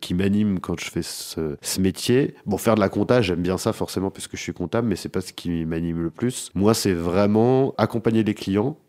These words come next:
Donc, leur expliquer déjà leur bilan, euh, euh, quand ils ont une question, euh, les aider. Et puis ensuite, les accompagner sur des problématiques, euh,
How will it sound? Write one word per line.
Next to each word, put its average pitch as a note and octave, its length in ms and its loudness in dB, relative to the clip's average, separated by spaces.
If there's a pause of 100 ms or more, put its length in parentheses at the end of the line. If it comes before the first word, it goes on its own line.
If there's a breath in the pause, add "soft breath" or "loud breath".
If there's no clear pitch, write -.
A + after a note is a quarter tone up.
(140)
Donc, - 440 -8 (140)
leur E2+ 220 -2
expliquer F2+ 400 -6
déjà D#2+ 200 -4
leur D#2 200 -4
bilan, F2+ 520 -2
euh, D#2 180 -4 (140)
euh, D#2 140 -4
quand D2+ 180 -8
ils D#2 140 -8
ont D#2+ 60 -4
une D#2 80 -8
question, E2+ 640 -4
euh, D#2 60 -4
les D2+ 200 -8
aider. A2+ 300 -2 (300 loud breath)
Et G2+ 60 -10
puis F2+ 100 -8
ensuite, F2+ 200 -6
les F2+ 140 -4
accompagner E2+ 380 -4
sur D#2+ 160 -8
des D#2+ 80 -6
problématiques, - 640 -10
euh, D2 200 -6